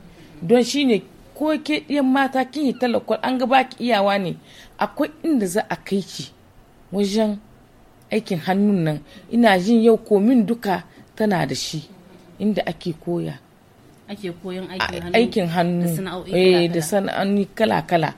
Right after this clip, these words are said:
Speaker 2: Mhm.
Speaker 1: Don dai ke mace kacci rasa
Speaker 2: Abun
Speaker 1: abun
Speaker 2: da
Speaker 1: da
Speaker 2: zaki.
Speaker 1: zaki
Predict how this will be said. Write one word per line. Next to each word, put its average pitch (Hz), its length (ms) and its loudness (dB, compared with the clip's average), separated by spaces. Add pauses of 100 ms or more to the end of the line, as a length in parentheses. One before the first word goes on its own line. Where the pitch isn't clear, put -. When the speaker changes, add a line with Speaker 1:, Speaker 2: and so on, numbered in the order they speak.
Speaker 2:
Mhm. 170 320 -12
Speaker 1:
Don 269 200 6
dai 240 200 6
ke 269 160 2
mace 220 320 0
kacci 220 340 -4
rasa 196 380 -2 (400)
Speaker 2:
Abun - 60 -2
Speaker 1:
abun 214 280 2
Speaker 2:
da 180 60 0
Speaker 1:
da 151 80 -2
Speaker 2:
zaki. 175 260 0
Speaker 1:
zaki 151 280 -10